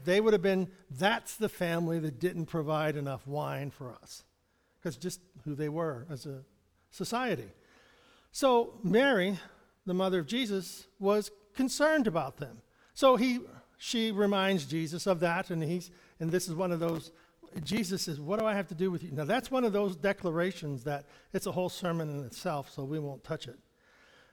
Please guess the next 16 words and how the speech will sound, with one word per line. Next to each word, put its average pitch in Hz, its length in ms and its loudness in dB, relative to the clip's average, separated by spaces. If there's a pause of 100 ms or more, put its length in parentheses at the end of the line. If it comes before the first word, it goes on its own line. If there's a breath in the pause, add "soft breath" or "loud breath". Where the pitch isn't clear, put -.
But 226 140 8
anyhow, 214 580 6 (920 soft breath)
you 240 140 4
have 220 220 4
servants. 170 720 0 (1600 soft breath)
A 190 80 4
servant 277 720 4
cannot 233 600 4
object 180 680 0 (520)
to 196 100 0
what 190 200 4
they're 185 120 0
supposed - 400 -4
to 160 80 -4
do. 143 240 -10 (1800)
Okay? 202 260 2